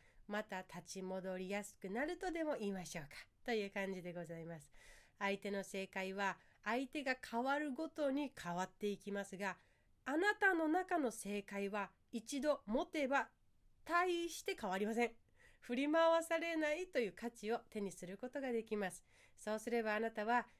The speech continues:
自分が好きな自分でいられて、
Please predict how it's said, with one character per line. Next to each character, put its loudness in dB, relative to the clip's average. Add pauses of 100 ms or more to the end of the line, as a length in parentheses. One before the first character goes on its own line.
(120)
自 -4
分 0
が -4
好 -10 (140)
き 2
な 6
自 0
分 0
で 4 (100)
い -6
ら -4
れ -8
て、 0